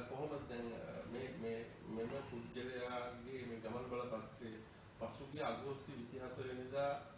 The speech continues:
අ, මෙ-, මෙහෙන්, අ, වීසා එක ගහලා තමා තියෙන්නේ කියලා සඳහන් වෙනවා. මේක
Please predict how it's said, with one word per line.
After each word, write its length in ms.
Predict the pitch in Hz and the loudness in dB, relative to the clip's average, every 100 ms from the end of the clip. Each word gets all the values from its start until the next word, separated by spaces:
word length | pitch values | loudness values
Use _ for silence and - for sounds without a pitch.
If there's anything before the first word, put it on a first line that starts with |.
| - | -4
අ, 80 | 110 107 107 107 - - - - - - | 0 0 0 -2 -6 -8 -12 -12 -12 -4
මෙ-, 280 | 110 107 107 | 0 2 0
මෙහෙන්, 460 | 104 110 139 143 135 - - | -2 0 2 4 2 0 -4
අ, 120 | 120 113 110 110 | -2 0 0 -2
වීසා 340 | 113 113 - 127 | -2 -2 0 0
එක 200 | 135 127 | 0 -2
ගහලා 380 | 123 127 139 143 - - - - | -4 0 2 2 -2 -10 -10 0
තමා 320 | 120 135 139 | 2 6 6
තියෙන්නේ 400 | 135 123 131 127 | 4 0 -2 0
කියලා 260 | 131 127 - | 0 0 0
සඳහන් 380 | - 127 139 143 | -2 0 2 2
වෙනවා. 240 | 110 104 - - - 127 | 0 -2 -6 -12 -10 -4
මේක 160 | 131 | -4